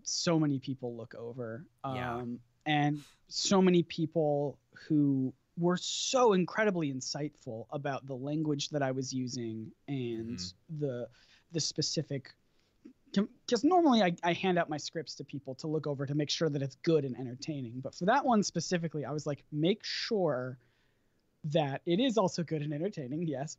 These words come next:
Speaker 1: but
Speaker 2: Mm-hmm.
Speaker 1: please make sure that I'm not accidentally hurting the causes that I'm trying to support."
Speaker 2: Yeah.
Speaker 1: Um, and
Speaker 2: <laughs>
Speaker 1: so the amount of, the,
Speaker 2: Yeah.
Speaker 1: the amount of feedback I got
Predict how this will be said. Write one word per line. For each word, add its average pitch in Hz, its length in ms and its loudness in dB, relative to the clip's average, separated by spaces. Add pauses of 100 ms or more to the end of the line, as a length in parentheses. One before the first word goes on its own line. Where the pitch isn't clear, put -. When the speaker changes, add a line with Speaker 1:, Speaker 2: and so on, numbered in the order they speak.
Speaker 1:
but 190 280 4
Speaker 2:
Mm-hmm. 113 240 -12
Speaker 1:
please 240 420 0
make 226 220 -4
sure 190 340 -2
that 170 140 -2
I'm 170 240 2
not 165 340 4 (640)
accidentally 156 1080 0 (2000)
hurting 175 500 2
the 156 80 -2
causes 143 540 -4
that 139 100 -6
I'm 123 140 -10
trying 117 320 -8
to 110 60 -16
support." - 640 -14
Speaker 2:
Yeah. 98 400 -12 (200)
Speaker 1:
Um, 139 500 2 (600)
and 147 420 2 (140)
Speaker 2:
<laughs> 226 140 0
Speaker 1:
so 170 140 2
the 160 120 2
amount 170 260 4
of, 160 80 -2 (100)
the, 180 140 2
Speaker 2:
Yeah. 170 140 -10
Speaker 1:
the 202 60 0
amount 196 400 4
of 185 120 -4 (320)
feedback 175 460 -2
I 165 80 -2
got 151 260 -4